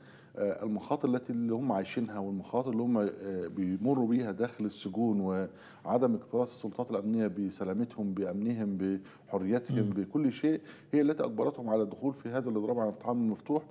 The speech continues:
Speaker 1: الذي يعني يواكبون فيه ويواجهون فيه الموت ب-، بشكل، آه، كبير جدا.
Speaker 2: منهم من يموت، يعني هل هناك معلومات إضافية حول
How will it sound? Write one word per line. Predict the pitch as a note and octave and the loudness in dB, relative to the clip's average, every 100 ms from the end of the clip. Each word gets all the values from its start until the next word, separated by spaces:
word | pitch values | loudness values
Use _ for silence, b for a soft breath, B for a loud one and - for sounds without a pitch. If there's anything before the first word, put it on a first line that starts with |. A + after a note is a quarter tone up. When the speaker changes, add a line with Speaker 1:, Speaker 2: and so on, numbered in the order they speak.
| B B B - | B B B 0
Speaker 1:
الذي | A2 C3+ C3+ | 4 4 4
يعني | A2+ G2+ G#2 | 4 4 2
يواكبون | G#2 G2+ - B2+ B2+ | 0 -2 -4 -2 -2
فيه | B2 C3 | 0 0
ويواجهون | A2+ G#2 G2+ G#2 A#2 C3 | 4 4 4 2 0 0
فيه | A#2 - B2 A#2+ | -2 -2 -2 0
الموت | A2 A2+ A2+ - | 2 2 2 0
ب-، | F#2 G#2+ G#2+ | 0 2 2
بشكل، | - - - A2 G2+ | -2 -6 -4 -2 0
آه، | F#2+ F#2+ | -2 -4
كبير | F2+ - G#2 | -6 -4 -2
جدا. | F#2 F2 D#2+ E2+ - B | -2 -4 -4 -4 -4 B
Speaker 2:
منهم | C4 D4 D4 | 8 10 10
من | C#4 | 8
يموت، | B3+ B3 G#3 - | 8 8 6 4
يعني | A#2+ C#3 | 2 6
هل | F#3 | 6
هناك | G#3+ A#3+ A#3 | 6 4 6
معلومات | F3+ F#3 G#3+ | 6 8 6
إضافية | G#3 E3+ F3 D4+ D4 | 8 8 10 10 8
حول | - E3+ D3+ D3 D3+ | 8 6 6 4 0